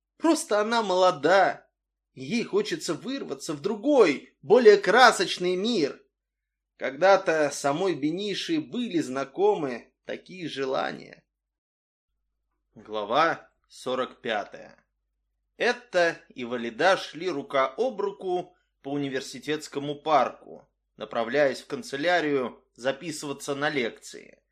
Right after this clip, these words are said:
С озера тянуло тёплым летним ветерком, в аллеях парка и у входа в учебные корпуса толпились студенты, слышался смех и оживлённые разговоры. Три дня прошло с тех пор,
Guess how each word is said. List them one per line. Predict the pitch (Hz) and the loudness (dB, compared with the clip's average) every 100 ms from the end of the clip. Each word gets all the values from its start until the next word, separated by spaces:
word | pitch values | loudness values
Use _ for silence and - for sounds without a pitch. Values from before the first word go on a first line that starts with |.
| _ _ _ _ | _ _ _ _
С | - 262 | -8 -2
озера | 269 165 143 | 0 0 -2
тянуло | - 147 156 196 156 | -2 -6 -6 -4 -4
тёплым | - 170 160 143 131 | -6 -6 -6 -4 -6
летним | 131 143 127 127 | -4 -4 -6 -8
ветерком, | 123 120 139 - 262 240 214 - _ _ _ - | -8 -6 -6 -4 0 0 0 -8 _ _ _ 2
в | 143 | 4
аллеях | 202 226 196 - | 6 6 4 2
парка | - 208 220 196 143 | 2 6 6 4 -4
и | 127 | -4
у | 139 | -4
входа | 131 - 175 147 | -8 -8 -6 -4
в | 135 | -6
учебные | 123 165 160 143 143 | -6 -6 -6 -4 -4
корпуса | 143 - 135 - 175 165 143 - _ - | -6 -8 -12 -4 2 4 4 0 _ -4
толпились | 131 123 180 156 139 - | -4 -4 -8 -4 -4 -6
студенты, | - 143 143 269 226 175 208 196 175 - _ _ | -10 -10 -2 0 0 0 0 0 -2 -12 _ _
слышался | - - 311 294 214 208 175 | -18 -8 -6 0 0 0 -4
смех | - 233 285 262 - - - | -6 -8 -2 -2 -2 -10 -2
и | 139 | 0
оживлённые | 123 131 120 139 175 160 143 | 0 -4 -6 -6 -6 -4 -4
разговоры. | 131 120 113 127 120 110 104 - - _ _ _ _ _ _ _ | -4 -4 0 0 0 -4 -6 -10 -20 _ _ _ _ _ _ _
Три | 127 165 | -6 -6
дня | 143 143 156 - | -6 0 2 2
прошло | - 110 - 127 127 | 0 -6 -6 -6 -6
с | - | -6
тех | 120 - | -12 -12
пор, | - 208 196 117 - | -2 0 2 0 -8